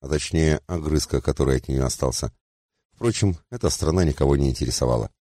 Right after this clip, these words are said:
Как только началось осеннее похолодание и эпидемия стала спадать,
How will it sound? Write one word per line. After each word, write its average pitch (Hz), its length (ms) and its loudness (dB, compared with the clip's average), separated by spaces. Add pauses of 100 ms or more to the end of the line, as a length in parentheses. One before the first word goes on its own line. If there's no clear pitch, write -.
(520)
Как 78 160 -6
только 71 380 2
началось 69 480 2
осеннее 65 440 0
похолодание 71 800 0 (280)
и 85 100 0
эпидемия 71 560 2
стала 67 300 0
спадать, 73 420 0